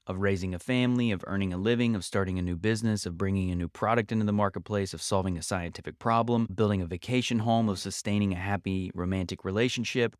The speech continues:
It is our goals that lead us forward, that call on the exercise of our faculties, that energize our existence. And so that ties into, I,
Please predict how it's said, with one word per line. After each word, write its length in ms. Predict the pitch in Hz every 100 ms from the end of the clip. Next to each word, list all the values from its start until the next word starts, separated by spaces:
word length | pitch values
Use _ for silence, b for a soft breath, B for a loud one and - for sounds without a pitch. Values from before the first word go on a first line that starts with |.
| _ _ _ _ _
It 80 | 113
is 140 | 110
our 100 | 95
goals 500 | 90 95 104 110 104
that 120 | 101
lead 180 | 92 101
us 120 | 92
forward, 520 | - - 92 85 76 - _ _ -
that 160 | -
call 460 | - 113 107 110 -
on 600 | 101 98 98 95 95 101 _ _ -
the 160 | 92
exercise 680 | 92 104 - 104 113 98 95
of 100 | 87
our 100 | 85
faculties, 600 | - 127 127 113 113 104
that 140 | 98 -
energize 720 | 110 107 98 98 95 90 -
our 160 | 98 95
existence. 800 | 87 82 95 - - 78 - - _ _ _ _ -
And 100 | 107
so 140 | 104
that 260 | 92 113 -
ties 360 | - 127 113 107
into, 480 | 107 98 101 92
I, 100 | -